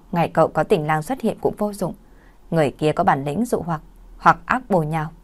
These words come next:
bỏ đó đi. Mình không cần phải thế. Thân thể của mình chỉ có hắn mới có thể đụng thôi. Nàng liều mạng lắc đầu,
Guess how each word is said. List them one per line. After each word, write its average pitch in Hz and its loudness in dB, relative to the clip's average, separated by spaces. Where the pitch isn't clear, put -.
bỏ 160 4
đó 160 -2
đi. 220 -2
Mình 170 2
không 196 0
cần 175 -2
phải 165 -2
thế. 170 -6
Thân 180 2
thể 170 2
của 160 0
mình 156 -2
chỉ 175 0
có 160 -2
hắn 160 -4
mới 196 -2
có 254 0
thể 226 -2
đụng 180 -2
thôi. 202 -8
Nàng 202 4
liều 202 2
mạng 202 0
lắc 349 -10
đầu, 180 -4